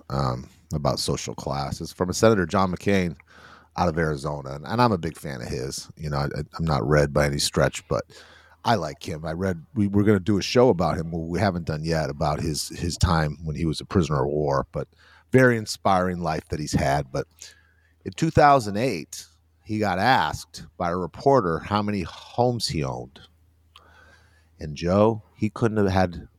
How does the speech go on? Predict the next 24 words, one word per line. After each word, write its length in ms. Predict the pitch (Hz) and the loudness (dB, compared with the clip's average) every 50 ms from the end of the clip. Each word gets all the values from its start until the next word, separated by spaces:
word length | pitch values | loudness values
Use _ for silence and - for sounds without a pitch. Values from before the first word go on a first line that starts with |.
| _ - | _ -4
less 280 | 92 95 92 - - | 0 0 0 2 0
of 120 | 104 90 87 | 0 -2 -2
a 80 | 85 | -4
clue. 540 | - - - - 90 87 90 95 113 123 - _ _ _ _ _ _ - _ _ _ _ _ _ _ _ _ | -8 -8 -6 -2 2 6 8 8 6 6 2 _ _ _ _ _ _ -20 _ _ _ _ _ _ _ _ _
He 180 | - - 110 110 | 2 4 6 8
had 180 | 113 107 92 - - 90 | 8 8 6 6 2 2
no 240 | 92 95 98 98 95 | 0 0 2 2 2
<laughs> 40 | 95 | 2
idea. 600 | 98 98 98 87 - 95 87 82 73 67 67 - - - - _ _ _ _ _ _ _ _ _ _ _ _ _ _ _ _ _ _ _ _ _ _ _ _ _ - _ - | 2 2 0 0 0 0 2 2 2 0 -2 -6 -12 -20 -20 _ _ _ _ _ _ _ _ _ _ _ _ _ _ _ _ _ _ _ _ _ _ _ _ _ -20 _ -8
It's 120 | 95 - | -2 2
almost 240 | 120 120 120 107 117 | 2 2 2 4 2
like 160 | 117 110 - | 2 2 4
you 80 | 113 107 | 6 8
were 100 | 101 98 | 8 8
asking 320 | 101 104 101 - - 107 | 8 6 4 2 0 -4
him 80 | 104 101 | -4 -2
what 140 | 101 98 95 | -2 -2 0
he 40 | |
had 160 | 92 98 90 - | 0 0 0 -2
for 120 | - 90 | -2 -4
lunch 340 | 87 92 95 92 - - - | -2 0 -2 -2 -2 -4 -4
in 60 | 87 | -2
nineteen 340 | 87 87 87 - - 92 85 | -2 -2 -2 -4 -4 -2 0
eighty-three. 640 | 87 87 85 80 - - - 87 82 78 73 65 | 0 0 0 -2 -4 -2 0 2 2 2 2 0